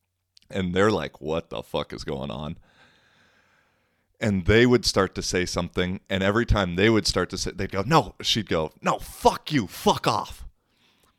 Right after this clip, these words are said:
And so as soon as, like, that happens, like, "I'm sorry, but I don't really wanna talk to ya if it's gonna be that hostile." And, um, and she's like, "No,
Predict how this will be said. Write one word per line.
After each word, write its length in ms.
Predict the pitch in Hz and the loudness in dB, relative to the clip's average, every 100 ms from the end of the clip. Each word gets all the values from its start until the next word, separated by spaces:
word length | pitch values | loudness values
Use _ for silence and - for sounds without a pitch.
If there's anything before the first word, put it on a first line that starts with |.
| _ _ _ _ - | _ _ _ _ -4
And 180 | 110 104 | -2 0
so 140 | 117 107 | 4 4
as 80 | |
soon 220 | - 156 156 | 4 2 0
as, 120 | 104 | 0
like, 200 | 90 - _ - | -4 -6 _ 2
that 300 | 95 110 - | 4 4 0
happens, 580 | 80 - 76 76 - - - | -6 -6 -8 -10 -12 -14 -12
like, 300 | 76 - _ _ _ _ - | -14 -14 _ _ _ _ -10
"I'm 200 | 85 82 | -8 -2
sorry, 420 | - 104 90 80 | 2 4 2 0
but 160 | 80 | -4
I 120 | 85 82 _ - | -4 -8 _ -6
don't 320 | 101 107 - | -4 -4 -4
really 240 | 92 80 | -6 -6
wanna 320 | 82 87 87 - _ | -6 -8 -8 -14 _
talk 600 | - - 80 98 - - | -12 -8 -2 0 -2 -8
to 160 | - 55 | -14 -10
ya 280 | 53 67 - _ _ _ _ _ - | -8 -10 -10 _ _ _ _ _ -6
if 240 | 82 - | -6 -6
it's 180 | 82 - | -8 -6
gonna 220 | 90 82 | -4 -4
be 160 | 80 78 | -6 -6
that 300 | 80 87 - | -2 -2 -4
hostile." 720 | - 92 - - - - _ _ _ _ _ _ _ _ _ | -4 -2 -2 -6 -10 -16 _ _ _ _ _ _ _ _ _
And, 460 | 92 85 85 82 76 - _ _ _ _ _ _ _ _ - | -4 -2 -2 -4 -8 -14 _ _ _ _ _ _ _ _ -8
um, 500 | 85 78 78 78 - _ - | -6 -6 -10 -14 -20 _ -14
and 120 | 95 | -12
she's 140 | 101 92 | -8 -8
like, 160 | 92 | -4
"No, 280 | 139 110 | -4 -4